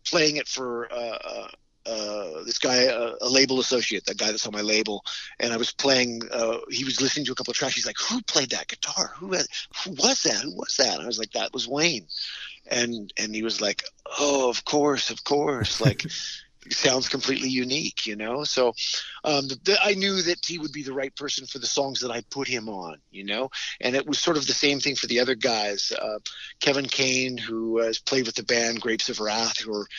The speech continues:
Speaker 1: longtime Canadian power pop band, were signed to Capitol. Um, he plays with a band called Northern Pikes now, uh, in Canada. And he's a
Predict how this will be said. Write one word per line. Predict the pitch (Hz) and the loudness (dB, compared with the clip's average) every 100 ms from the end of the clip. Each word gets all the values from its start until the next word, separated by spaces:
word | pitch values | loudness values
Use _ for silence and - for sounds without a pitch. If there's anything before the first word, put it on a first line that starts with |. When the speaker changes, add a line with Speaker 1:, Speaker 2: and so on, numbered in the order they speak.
| - - | -10 -4
Speaker 1:
longtime | 117 104 107 123 107 | 0 0 0 -2 -2
Canadian | 110 113 104 104 101 | -2 0 0 -2 -4
power | 101 101 101 | -2 -2 -2
pop | 107 92 - | -4 -6 -2
band, | 101 95 92 | -2 -2 -4
were | 82 | -4
signed | 113 98 98 | -4 -4 -4
to | - | -2
Capitol. | - 98 95 104 98 95 - - - - - - | -2 -2 -2 0 0 -2 -4 -10 -6 -6 -6 -10
Um, | 98 | -6
he | 117 | -2
plays | 120 123 | 2 2
with | 110 | 0
a | 107 | 0
band | 101 104 | 0 0
called | 104 | -2
Northern | 110 104 101 101 | -2 -4 -6 -6
Pikes | - 120 - - | 0 0 0 -2
now, | 104 87 80 - - - - - - _ - - | -2 -4 -6 -12 -18 -16 -16 -18 -20 _ -8 -2
uh, | 117 101 - | 0 0 -2
in | 104 | -4
Canada. | 101 107 98 87 92 - - - - - | -2 -2 -2 -2 -4 -6 -14 -16 -14 -2
And | 120 113 | 0 2
he's | - 170 170 139 | 2 4 4 4
a | 131 | 2